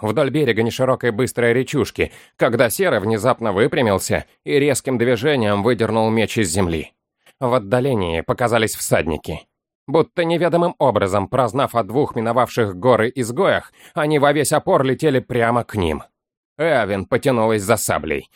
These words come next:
Серый поднял меч. «Дорого ж они им дадутся, если только у нападающих не окажется стрел».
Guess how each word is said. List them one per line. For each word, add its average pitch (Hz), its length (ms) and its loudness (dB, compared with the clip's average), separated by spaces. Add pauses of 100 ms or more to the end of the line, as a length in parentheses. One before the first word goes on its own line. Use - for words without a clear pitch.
(200)
Серый 165 340 0
поднял 127 360 0
меч. 104 340 -4 (440)
«Дорого 135 580 0
ж - 140 -10
они 139 300 0
им 139 220 -2
дадутся, 139 520 -2
если 131 400 -2
только 127 400 0
у 131 100 0
нападающих 120 840 -2 (240)
не 170 180 2
окажется 123 720 0
стрел». 92 420 -2